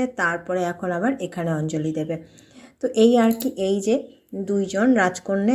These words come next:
এখন নামছেন, নেমে এখানটা দিয়ে একটুখানি আমি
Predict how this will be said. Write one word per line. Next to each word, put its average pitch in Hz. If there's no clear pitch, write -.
এখন 214
নামছেন, 190
নেমে 190
এখানটা 180
দিয়ে 185
একটুখানি 180
আমি 180